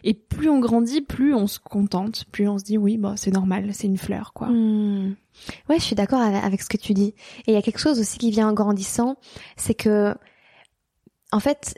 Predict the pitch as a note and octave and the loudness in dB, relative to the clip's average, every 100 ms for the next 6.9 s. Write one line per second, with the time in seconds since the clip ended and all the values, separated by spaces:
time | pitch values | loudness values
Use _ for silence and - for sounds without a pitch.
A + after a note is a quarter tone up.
0 | - G#3 G#3+ G#3 C4 C4+ - G3+ - G#3 | -2 0 2 2 0 -2 -4 -4 -4 -4
1 | G3 F#3+ A3 G3+ C4 C4+ A3 G#3+ - A3+ | 0 2 2 0 0 0 -2 -2 -2 -2
2 | G#3 G#3 F#3+ - F#3+ - - _ - C4+ | 0 0 -2 -2 -4 -8 -16 _ 2 2
3 | C4 - - - _ - A#3+ G#3+ G#3+ G#3 | 2 -4 -6 -10 _ -4 -2 0 2 2
4 | F#3+ F3+ - G3 - _ - - - - | 2 -2 -4 -6 -8 _ -20 -20 -6 0
5 | G3+ G3 G3 G#3 G#3 A3+ B3 G#3 G#3+ G3+ | 4 4 4 4 4 4 2 2 2 2
6 | G3 A3 G#3+ G3 F#3+ G3 G3+ G3+ G3+ | 2 2 2 0 2 2 2 2 2